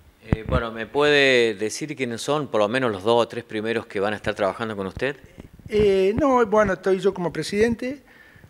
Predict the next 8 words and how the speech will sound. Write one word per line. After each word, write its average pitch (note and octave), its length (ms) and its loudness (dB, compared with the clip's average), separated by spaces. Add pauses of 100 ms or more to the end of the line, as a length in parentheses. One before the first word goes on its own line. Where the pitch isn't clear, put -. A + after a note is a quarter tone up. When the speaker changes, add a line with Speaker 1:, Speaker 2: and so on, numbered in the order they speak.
(100)
Speaker 2:
Josefina D#3+ 600 0
Díaz D#3 200 2
Cazón, E3+ 360 -2
que D#3 120 -2
es D3 60 -2
vice, G#3 460 0 (1300)
Javier, D#3+ 480 4
eh, C3+ 480 0